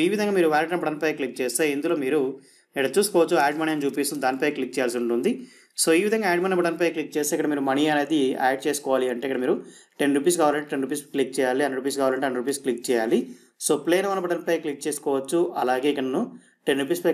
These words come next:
క్లిక్ చేసి పే now బటన్పై క్లిక్ చేస్తున్నాను. So, ఇక్కడ మీరు ఈమెయిల్ ఐడీ టైప్ చేయాలి, అలాగే date of birth టైప్ చేయాలి, స్టేట్ టైప్ చేసి go ahead అనే బటన్పై క్లిక్ చేయండి. So, ఇక్కడ ఈమెయిల్ టైప్ చేయడం జరిగింది, date of birth టైప్ చేయడం జరిగింది, ఏదో ఒకటి చేసి ఆంధ్రప్రదేశ్ పెట్టుకున్నాను. అలాగే go ahead అనే బటన్పై క్లిక్ చేస్తున్నాను.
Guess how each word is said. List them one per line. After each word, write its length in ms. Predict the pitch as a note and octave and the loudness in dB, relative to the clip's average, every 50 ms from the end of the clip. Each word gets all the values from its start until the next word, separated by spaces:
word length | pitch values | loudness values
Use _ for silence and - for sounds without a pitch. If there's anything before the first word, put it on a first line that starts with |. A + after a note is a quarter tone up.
| D#3 | 0
క్లిక్ 180 | C#3+ C3+ C3 - C#3+ | 0 -4 -2 -2 -2
చేసి 180 | C3 - G#3 - - | -2 0 -2 0 2
పే 80 | E3 D3 D3 | 2 2 4
now 80 | D3 D3 C#3 C3+ | 2 2 0 0
బటన్పై 280 | C3 C3 C3 C3 E3+ E3 - C#3+ | -2 -4 -2 0 0 0 0 0
క్లిక్ 160 | C3 A#2 - C3+ | -4 -4 -4 -6
చేస్తున్నాను. 360 | B2 - - A#2 A2+ A#2+ - - - - - - - _ _ - | -6 -4 -2 -2 -2 -2 -2 -4 -4 -8 -14 -20 -20 _ _ -4
So, 60 | - - D#3+ | 0 0 2
ఇక్కడ 120 | E3 E3+ E3 | 2 2 0
మీరు 100 | D#3+ D3+ D3 | 0 0 -2
ఈమెయిల్ 200 | D#3 E3+ E3+ E3 | 0 0 2 2
ఐడీ 120 | E3 E3 D#3 D3 | 2 2 0 0
టైప్ 180 | C#3+ C#3+ C#3 - - | -2 -2 -2 -4 -2
చేయాలి, 280 | D3 C#3 C#3 D3+ F#3+ A3+ - - D3+ | -2 0 2 2 2 2 0 0 -2
అలాగే 180 | C3 B2+ C3+ C#3+ C3+ | 0 0 2 2 2
date 120 | C3+ C#3 | 0 0
of 20 | C#3 | 0
birth 120 | D#3 D3+ D3+ | -2 -2 0
టైప్ 160 | C3+ B2+ C3 - | -2 -4 -2 -2
చేయాలి, 220 | C#3 B2+ B2+ D3 F#3 F3+ | -2 0 0 0 0 0
స్టేట్ 220 | F#3 - C3+ B2+ - C#3 | 0 0 0 0 0 0
టైప్ 140 | B2+ A#2+ - C#3+ | -2 0 -2 -2
చేసి 220 | B2+ B2 - F#3 F3 - | -2 0 2 0 2 4
go 60 | C3+ C3+ | 2 2
ahead 100 | C#3 C#3 | 2 0
అనే 80 | C3+ B2+ | -2 -2
బటన్పై 280 | B2+ B2 B2+ B2+ D3+ D3+ D3 | -4 -4 -2 -2 -2 0 0
క్లిక్ 160 | C#3 B2 - - - | -2 -4 -4 -2 -2
చేయండి. 300 | B2+ A#2+ A#2 A#2+ D#3+ - F3+ - - - _ - - _ _ _ _ - | 0 0 2 2 0 0 0 -4 -12 -20 _ -20 -20 _ _ _ _ -6
So, 60 | - - | -4 -2
ఇక్కడ 140 | D3 D3 C#3+ D3 D3 | 0 2 4 4 4
ఈమెయిల్ 200 | D#3 F3 F3+ F3 E3+ | 4 4 4 2 2
టైప్ 120 | D#3 D3+ | 0 0
చేయడం 140 | D#3+ D#3 D3+ D3 | -2 -2 -2 -2
జరిగింది, 240 | C#3+ C#3+ C#3+ C#3 D3+ D3 | -2 -2 -2 -4 -2 -2
date 100 | C#3 C3+ D3 | -2 -2 0
of 40 | D3 | -2
birth 100 | D3 C#3+ | 0 0
టైప్ 120 | C#3+ B2+ B2+ - | -2 -2 -2 -2
చేయడం 140 | C3+ C3 B2+ | -2 -2 -2
జరిగింది, 360 | B2+ B2 B2 B2+ B2+ B2+ C#3 C3+ B2+ | 0 0 -2 -2 -2 -2 0 0 0
ఏదో 100 | A#2+ B2 A#2+ | 0 0 0
ఒకటి 160 | C3 A#2+ A#2+ - B2+ | 0 -2 -2 -2 -2
చేసి 220 | A#2+ A#2+ - F3+ F3 D3 | 0 2 2 2 2 2
ఆంధ్రప్రదేశ్ 340 | C3 C3+ C3 - C#3 C3 - C#3 | -2 -2 -2 -2 -2 -2 -2 -4
పెట్టుకున్నాను. 420 | - - - B2 A#2+ A#2+ D3 G#3 A#3 - D3 | -6 -6 -4 -2 0 0 2 0 0 0 0
అలాగే 260 | C3 B2+ B2+ C3+ C3+ A#2+ | 0 0 0 -2 -2 0
go 60 | B2+ B2+ | 0 0
ahead 100 | B2+ B2+ | 0 0
అనే 60 | B2 A#2+ | 0 -2
బటన్పై 260 | A#2+ B2 A#2+ A#2 C3+ C3 B2 | -2 -2 -2 -2 -2 -2 -2
క్లిక్ 160 | A#2 A#2 - B2+ | -4 -4 -4 -6
చేస్తున్నాను. 360 | A2+ - A#2 A#2 A#2+ D#3 | -6 -4 -2 -2 0 0